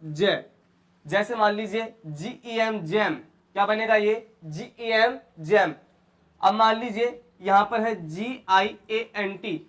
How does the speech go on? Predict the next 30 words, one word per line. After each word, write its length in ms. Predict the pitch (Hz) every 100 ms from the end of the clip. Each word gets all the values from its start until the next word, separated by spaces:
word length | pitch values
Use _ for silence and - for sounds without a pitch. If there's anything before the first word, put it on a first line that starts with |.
| _
तो 60 | 196
ये 60 |
बनेगा 320 | 202 208 214 226
जायंट। 460 | 185 196 202 160 - _
क्या 120 | - 208
बनेगा 260 | 214 220
बेटा? 300 | 214 214 226 - -
जायंट। 500 | 165 190 202 190 - - _ _
अब 120 | 185
मान 200 | 196 208
लीजिए 240 | 214 233 233
यहाँ 180 | 220 196
पर 120 | 226
है 180 | 233 180
जीवाईएम, 760 | 180 233 214 214 214 214 185 156 _ _ -
तो 80 |
हो 140 | 190 190
गया 280 | 196 220 226 -
जिम। 320 | 160 156 214 165
क्या 400 | 131 _ - 202
हुआ 160 | 208
बेटा? 420 | 220 214 214 226 - _
जिम। 360 | 160 160 220 156 104 _ _ _ _ _ _ _ _ _ _ _ _ _ _
चलते 300 | 214 220 240
हैं 260 | 226 233 226
रूल 300 | 170 196 220
नंबर 320 | 226 220 226
थर्ड 280 | - 208 214
की 220 | 214 214
ओर। 260 | 196 156